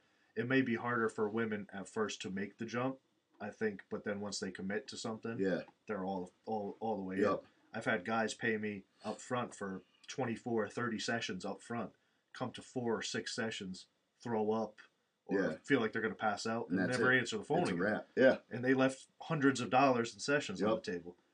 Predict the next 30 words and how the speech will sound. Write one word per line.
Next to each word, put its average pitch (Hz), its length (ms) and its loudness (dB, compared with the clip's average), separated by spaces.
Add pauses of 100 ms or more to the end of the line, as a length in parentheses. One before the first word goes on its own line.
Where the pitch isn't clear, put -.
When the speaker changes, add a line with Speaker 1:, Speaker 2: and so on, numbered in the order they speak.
(220)
Speaker 1:
you 98 80 -8
know, 101 80 -6
because 95 320 -4
the 95 120 -6
ego 107 440 -2
or 95 180 -6
whatever, 98 520 -6 (120)
whatever 98 340 -6
it 120 80 -4
is, 107 180 -2
is 92 100 -10
bruised, 98 560 -8
you 92 100 -8
know? 98 180 -8
Speaker 2:
Yeah. - 240 2 (440)
Speaker 1:
Um, 92 340 -6 (320)
I 113 80 -4
just 104 160 -8
find 110 240 -2
that 95 180 -6
when 95 200 -8
women 98 400 -6
commit 92 320 -6
to 92 80 -14
something 92 340 -10
like 82 160 -12
that, 85 240 -12 (160)
they're 98 120 2
Speaker 2:
Yeah. 82 100 2
Speaker 1:
s-, - 100 -10